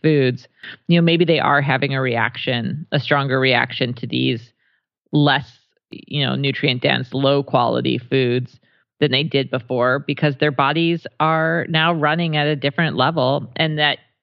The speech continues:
even though it feels like deprivation at first to not include these foods in your diet anymore,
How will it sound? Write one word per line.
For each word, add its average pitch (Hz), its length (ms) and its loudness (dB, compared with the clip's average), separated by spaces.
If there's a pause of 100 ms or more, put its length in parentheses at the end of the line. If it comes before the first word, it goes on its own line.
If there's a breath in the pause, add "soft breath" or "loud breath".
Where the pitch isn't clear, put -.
(140)
even 160 280 -2
though 143 420 0 (160)
it 113 160 -4 (100)
feels 143 640 2 (560 loud breath)
like 135 480 0
deprivation 131 800 2
at - 160 -2 (100)
first 127 420 -2 (500)
to 180 140 2
not 165 380 2
include 190 300 -2
these 196 160 -2
foods 202 260 0
in 202 60 2
your 202 100 2
diet 202 320 0
anymore, 208 500 2